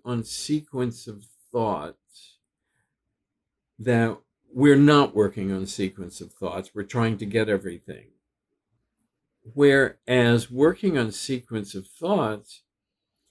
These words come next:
is really, first I talk about part of succeeding is failing. Then I talk about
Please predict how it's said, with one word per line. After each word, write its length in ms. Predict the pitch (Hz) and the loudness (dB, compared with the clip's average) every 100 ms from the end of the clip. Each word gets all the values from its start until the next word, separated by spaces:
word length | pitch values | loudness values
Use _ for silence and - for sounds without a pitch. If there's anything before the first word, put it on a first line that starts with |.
| _ _ - | _ _ -4
is 400 | 131 131 120 120 | 4 4 2 -4
really, 960 | 117 120 156 185 180 113 98 92 117 117 _ _ _ _ _ _ _ | -6 0 4 4 4 2 -2 -4 -12 -14 _ _ _ _ _ _ _
first 520 | - 165 208 233 - 220 _ 143 | -2 6 6 4 -4 -12 _ -6
I 80 | |
talk 360 | 139 131 123 120 - _ | -4 -2 -2 -4 -16 _
about 760 | 117 110 101 101 82 73 95 - _ _ _ _ _ _ _ | 0 0 0 -6 -6 -8 -16 -16 _ _ _ _ _ _ _
part 320 | - 147 170 | -2 2 4
of 200 | 190 - 120 _ - | 2 0 -18 _ -16
succeeding 1080 | - 127 - - 139 131 101 90 82 107 - | -8 -8 -8 -6 -2 -2 -2 -10 -16 -18 -14
is 260 | 117 117 - | -6 -6 -8
failing. 760 | - - - 160 151 110 - _ _ _ _ _ _ _ _ _ _ _ _ | -20 -20 -4 2 2 2 -4 _ _ _ _ _ _ _ _ _ _ _ _
Then 520 | 113 123 170 233 285 | -6 4 6 8 8
I 120 | 269 202 | 6 4
talk 360 | - 110 98 | 0 -4 -4
about 480 | 98 87 78 82 - | -10 -12 -14 -14 -16